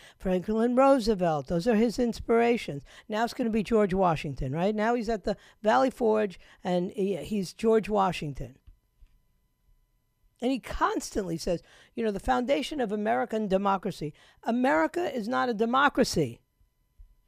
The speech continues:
It grieves me that the highest office in the land is being held by a person who doesn't understand what a republic is. And it grieves me if I have listeners who don't know the difference,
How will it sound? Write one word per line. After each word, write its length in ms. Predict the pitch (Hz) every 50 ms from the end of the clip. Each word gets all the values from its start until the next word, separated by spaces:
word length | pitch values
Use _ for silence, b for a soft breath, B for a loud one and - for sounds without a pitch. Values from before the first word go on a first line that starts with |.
| _ _ _ _
It 320 | - 208 - - - 185 170
grieves 540 | 165 208 254 302 339 330 294 202 170 175 190
me 340 | 190 170 139 113 131 - _ _ _ - _ _ _ _ _ _ _ _ - _ _ - -
that 220 | 214 220 226 208
the 180 | - 220 208 220
highest 600 | - - - 220 277 302 320 349 302 - - -
office 380 | 285 262 254 247 - 254 - -
in 140 | 254 233 226
the 60 | 220
land 360 | 220 226 240 240 233 190 175
is 180 | 185 185 - - - - _ - - 180
being 220 | 262 294 302 269
held 240 | 233 247 277 262 214
by 100 | 247 233
a 80 | 214
person 320 | - - 269 247 - - 214
who 100 | 214 214
doesn't 320 | 214 247 247 214 277 262
understand 600 | 240 240 240 226 - - - 262 240 240 226 220 220
what 140 | 220 214
a 40 | 214
republic 680 | 208 214 208 - - - 415 302 277 220 196 170 135 -
is. 420 | 147 127 107 104 - - - - _ _ _ _ _ _ _ _ _ _ _ _ _ _ _ _ _ _ _ _ _ _ _ _ _ _ _ _ -
And 120 | 233 247
it 120 | 262 175 -
grieves 420 | - 208 254 285 320 311 254 202
me 160 | 262 269 269
if 120 | 262 220 254
I 80 | 254
have 100 | 254 240
listeners 560 | 220 247 277 277 - - 247 208 185 165 151 -
who 100 | 220 196
don't 280 | 156 214 214 202 208
know 140 | 208 185 175
the 120 | 160 170
difference, 680 | 160 143 175 170 156 - 139 127 127 - - - - -